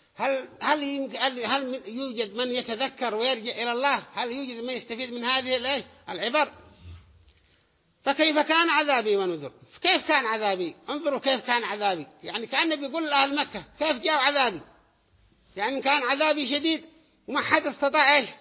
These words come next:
ي-، ي-، يمتنع منه ولا يرده. وكيف كان إنذاري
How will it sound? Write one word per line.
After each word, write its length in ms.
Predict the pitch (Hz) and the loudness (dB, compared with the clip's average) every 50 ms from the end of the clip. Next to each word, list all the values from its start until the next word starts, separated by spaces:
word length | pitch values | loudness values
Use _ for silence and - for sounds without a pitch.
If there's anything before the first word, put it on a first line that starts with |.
| - _ - | -20 _ -14
ي-، 40 | - | -12
ي-، 360 | 226 - - 247 247 247 247 | -12 -10 -8 -8 -6 -4 -4
يمتنع 340 | 247 247 - 247 247 233 202 | -4 -2 -2 -2 -2 -2 -2
منه 240 | 233 226 214 214 208 | -4 -4 -4 -4 -4
ولا 360 | 208 226 269 285 277 277 240 - - - - - _ _ | -2 2 4 4 4 4 2 -2 -8 -20 -20 -20 _ _
يرده. 360 | - 220 240 226 180 180 151 - - _ _ _ _ _ _ _ _ _ _ _ _ _ _ | -2 -2 -2 -2 -4 -8 -14 -14 -16 _ _ _ _ _ _ _ _ _ _ _ _ _ _
وكيف 320 | 170 170 - 285 311 311 254 | -14 -2 2 4 4 4 4
كان 260 | - 330 330 330 330 | 4 6 6 6 6
إنذاري 520 | 320 330 311 294 294 285 262 226 175 - | 4 2 4 6 6 8 8 6 4 0